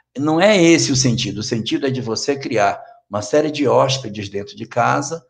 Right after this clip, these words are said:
sem que ninguém tenha responsabilidades diretas, e aí você vai criando falsas expectativas de felicidade, que depois vem a frustração, gerando a margem do, da, do vazio existencial e a depressão.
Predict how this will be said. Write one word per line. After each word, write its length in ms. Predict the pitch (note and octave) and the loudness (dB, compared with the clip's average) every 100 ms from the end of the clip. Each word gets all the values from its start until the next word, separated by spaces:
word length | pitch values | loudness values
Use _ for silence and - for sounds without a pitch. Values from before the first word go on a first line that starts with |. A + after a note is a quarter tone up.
| _ | _
sem 240 | _ - A#2+ | _ -8 -8
que 140 | B2+ | -6
ninguém 320 | A#2+ G#2+ A2+ | -8 -6 -6
tenha 220 | B2 A#2+ A2 | -4 -4 -4
responsabilidades 1080 | A2+ - A2+ G#2+ G#2 G#2 G#2 G2 F#2+ G2 | -6 -6 -8 -6 -6 -6 -8 -2 -2 -2
diretas, 600 | G2+ A#2+ G#2+ A2+ B2+ C3+ C3+ - _ _ | -6 -2 0 0 -2 -6 -10 -12 _ _
e 60 | G#2 | -2
aí 60 | G#2 | 0
você 240 | A2 - | 0 2
vai 160 | A2+ A#2+ | 0 2
criando 640 | C3 A#2 A#2 B2 A2+ - - _ | 2 2 4 2 0 -4 -16 _
falsas 480 | - B2 D3 B2+ A2 | 0 2 2 0 -2
expectativas 680 | - B2 A#2 G#2+ - A2 G#2 | -2 -2 -2 -4 -6 -4 -4
de 140 | G#2 | -4
felicidade, 720 | A2+ A2 G#2+ C3 A2+ G#2 B2+ C3 - - _ | -10 -10 -10 -6 0 2 0 -4 -10 -20 _
que 100 | - | -12
depois 380 | A2 A2 A2 G#2 | -4 -2 0 0
vem 200 | A2 A2 | 2 2
a 60 | G#2 | 2
frustração, 1000 | - A2+ - C#3 C#3 - A2 C3+ C#3 - _ _ _ _ | 0 -4 0 0 0 2 0 0 -4 -12 _ _ _ _
gerando 720 | - B2 A2 G2+ G#2 B2 A2+ | 2 4 4 2 4 4 4
a 140 | F2+ G2+ | 2 0
margem 500 | G2 G2+ G#2 G#2+ G2+ | 2 2 0 -4 -4
do, 220 | G2 F#2+ | -4 -6
da, 240 | F#2+ F#2 | -2 -2
do 180 | F#2 G2 | -2 -2
vazio 320 | G2 F#2+ G2+ | 0 0 0
existencial 800 | G2 F#2 - G2+ G2 G#2 F#2+ G2 | -4 -4 -6 -6 -4 0 2 2
e 80 | B2 | 0
a 60 | |
depressão. 520 | A#2+ F#2 - - - | -2 -2 -8 -8 -8